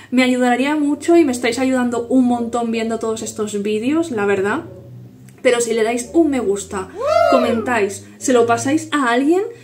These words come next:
que creáis que, que esté una amiga con la que estéis hablando todo el día de lo que tendríais que estar haciendo y no estáis haciendo, pues,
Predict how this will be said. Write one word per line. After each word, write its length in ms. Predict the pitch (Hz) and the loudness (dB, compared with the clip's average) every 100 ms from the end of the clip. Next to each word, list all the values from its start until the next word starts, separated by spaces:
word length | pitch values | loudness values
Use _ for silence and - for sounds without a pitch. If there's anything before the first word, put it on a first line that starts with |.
| - - | -8 -4
que 120 | 254 | 0
creáis 380 | 233 226 254 254 | 0 0 0 0
que, 540 | 285 247 226 220 214 | 0 2 2 0 0
que 60 | 247 | -2
esté 640 | 240 262 254 240 226 214 | -2 2 4 4 2 0
una 160 | 220 240 | 0 -2
amiga 400 | 226 233 262 254 | -2 -2 -2 -2
con 160 | 220 | -2
la 120 | 208 202 | -2 -2
que 580 | 208 202 202 196 202 | -2 0 2 4 2
estéis 340 | 202 - 214 240 | 0 0 0 0
hablando 340 | 220 220 214 | -4 -4 -4
todo 180 | 214 214 | -2 0
el 100 | 214 | 0
día 120 | 214 | 0
de 60 | 208 | 0
lo 100 | 208 | 0
que 80 | 202 | -2
tendríais 360 | 208 214 208 | 0 0 0
que 100 | 214 | -4
estar 260 | 208 208 202 | -6 -6 -6
haciendo 380 | 202 220 208 202 | -4 -4 -2 -2
y 80 | |
no 100 | 202 | -2
estáis 300 | 196 208 202 | -6 -8 -8
haciendo, 500 | 196 - 220 277 311 | -6 -4 -2 0 -2
pues, 400 | 311 214 - - | 0 0 0 -6